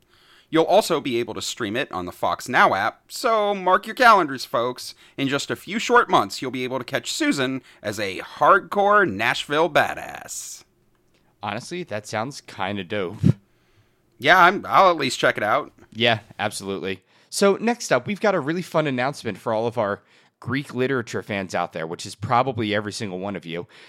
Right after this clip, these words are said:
Speaker 2: The Del Rey Artisans, which is based in Alexandria, Virginia, has just announced a Rocky-themed addition to their Groovy Movies exhibit. The Del Rey Artisans was founded in nineteen ninety-two as a way to support new and emerging artists,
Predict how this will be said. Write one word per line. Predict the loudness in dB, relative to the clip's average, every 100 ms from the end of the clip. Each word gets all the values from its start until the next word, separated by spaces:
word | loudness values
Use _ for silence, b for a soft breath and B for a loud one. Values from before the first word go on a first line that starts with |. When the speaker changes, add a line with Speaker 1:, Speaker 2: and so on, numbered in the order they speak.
| b
Speaker 2:
The | -10
Del | -2 0 2
Rey | 0 -2
Artisans, | 2 0 0 -6 -10 -10
which | -12 -12
is | -12
based | -8 -6 -6
in | -6 -6
Alexandria, | -4 -4 -4 -8 -6 -6 -4 -4
Virginia, | -6 -10 -10 -8 -6 -8 b b
has | -8 -8
just | -6 -8 -6
announced | -8 -6 -6 -6
a | -8
Rocky-themed | -4 -4 -4 -8 -8 -4 -4 -4
addition | -4 -4 -4 -8
to | -6
their | -4 -4
Groovy | -6 -8 -4 -4
Movies | -2 -4 -6 -10
exhibit. | -12 -12 -10 -12 _ _ b b b b b
The | -4
Del | 0 0
Rey | 2
Artisans | -2 -2 -4 -6 -8 -8
was | -10 -6
founded | -4 -4 -4 -6
in | -8
nineteen | -6 -8 -6 -6
ninety-two | -6 -6 -10 -8 -6 -6
as | -8
a | -6
way | -6
to | -8 -10
support | -10 -8 -8 -6
new | -6 -4
and | -4
emerging | -6 -8 -8 -8
artists, | -8 -6 -8 -12 -20